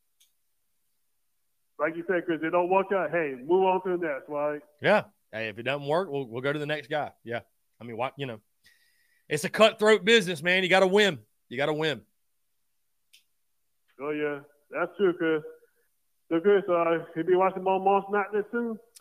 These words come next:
Speaker 2: You know, I, I didn't watch a ton of it over the weekend, man. I'll be totally honest with you. I was pretty locked in with the Gamecocks baseball side of things, but, uh, you know, maybe I'll catch a couple of games here or there. It, it's just, to be totally honest with you, Justin, and I would tell this to anybody, but,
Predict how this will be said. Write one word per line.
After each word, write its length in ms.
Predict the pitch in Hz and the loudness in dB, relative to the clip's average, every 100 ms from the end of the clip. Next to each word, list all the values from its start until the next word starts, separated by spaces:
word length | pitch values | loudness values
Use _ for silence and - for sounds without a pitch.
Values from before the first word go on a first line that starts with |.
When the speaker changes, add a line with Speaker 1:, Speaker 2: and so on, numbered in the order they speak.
| _ _ _ _ _ _ _ | _ _ _ _ _ _ _
Speaker 2:
You 100 | 175 | 2
know, 100 | 202 | 6
I, 160 | 202 214 | 8 6
I 120 | - 220 | 6 4
didn't 260 | 302 208 | 4 2
watch 240 | 180 196 175 | 4 4 2
a 60 | |
ton 200 | 143 170 | -4 -2
of 60 | 160 | 0
it 80 | 139 | -2
over 160 | 127 | -2
the 80 | 117 | -4
weekend, 340 | 117 117 117 | -8 -8 -8
man. 140 | 110 110 | -8 -8
I'll 60 | |
be 100 | 110 | -8
totally 280 | 113 131 117 | -4 -4 -4
honest 300 | 110 113 113 | -8 -10 -10
with 80 | 127 | -6
you. 80 | 117 | -4
I 60 | |
was 120 | 117 107 | -4 -6
pretty 200 | 139 123 | -8 -4
locked 340 | 120 113 - | -4 -4 -6
in 140 | 123 | -10
with 80 | 113 | -10
the 60 | 107 | -10
Gamecocks 880 | 117 117 123 117 110 - - - - _ _ _ _ | -10 -6 -4 -4 -4 -10 -12 -12 -18 _ _ _ _
baseball 540 | 127 135 - 139 131 | 0 0 0 -2 -2
side 260 | 123 139 135 | -2 -2 -2
of 80 | 120 | -2
things, 380 | 135 131 131 - | -4 -6 -8 -10
but, 280 | 117 - 123 | -12 -10 -8
uh, 280 | 113 110 107 - _ _ _ - _ _ - | -6 -6 -8 -12 _ _ _ -20 _ _ -2
you 60 | 175 | 2
know, 60 | |
maybe 260 | 175 202 220 | 6 6 8
I'll 100 | 196 | 4
catch 240 | - 180 | 6 2
a 60 | 165 | 4
couple 200 | 165 151 | -2 -2
of 60 | 143 | 0
games 220 | 139 135 | -2 0
here 120 | 139 | 0
or 20 | |
there. 140 | 135 151 | 0 2
It, 200 | 214 202 | 0 2
it's 140 | 214 | 0
just, 240 | 254 240 | 0 -2
to 60 | 214 | -2
be 140 | 208 | -2
totally 360 | 196 233 254 220 | 0 2 2 0
honest 260 | 175 185 175 | 0 0 -4
with 80 | |
you, 80 | 180 | -8
Justin, 380 | 160 185 175 175 | 0 0 0 -4
and 100 | 139 | -4
I 60 | 135 | -4
would 140 | 131 | -4
tell 160 | 160 151 | -2 -2
this 160 | 143 | -4
to 80 | 135 | -8
anybody, 400 | 139 143 143 143 | -4 0 2 0
but, 180 | 123 | -4